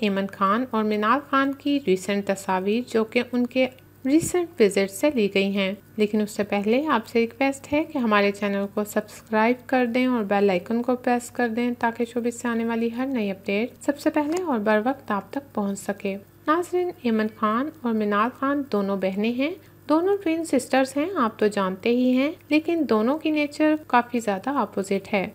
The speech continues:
लोगों का कहना है कि दोनों एक दूसरे से काफी मुख्तलिफ हैं।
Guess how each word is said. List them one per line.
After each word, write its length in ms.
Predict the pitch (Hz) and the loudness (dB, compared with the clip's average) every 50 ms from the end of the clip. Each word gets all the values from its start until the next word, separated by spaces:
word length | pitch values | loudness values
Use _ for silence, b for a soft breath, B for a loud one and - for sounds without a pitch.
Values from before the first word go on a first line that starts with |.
| - 269 | 2 4
लोगों 260 | 294 320 311 403 415 | 4 6 6 6 6
का 120 | 415 392 | 6 6
कहना 340 | 381 381 330 320 311 330 320 | 6 4 2 0 2 2 2
है 180 | 311 320 339 330 | 2 0 0 0
कि 180 | 330 302 262 | 2 2 2
दोनों 460 | 214 196 208 196 190 190 214 254 302 302 | 2 2 0 0 0 0 0 -2 0 0
एक 180 | 254 208 196 - | -2 -2 0 0
दूसरे 280 | 208 208 208 - 220 214 | -2 -2 0 0 -2 -2
से 140 | - 233 | -2 -2
काफी 300 | 220 - 196 190 - 208 | 0 0 0 0 0 -2
मुख्तलिफ 540 | 196 185 185 185 - - 226 247 247 - - | -4 -4 -4 -4 -2 0 0 0 0 -2 -2
हैं। 160 | 269 294 349 | -2 -2 -2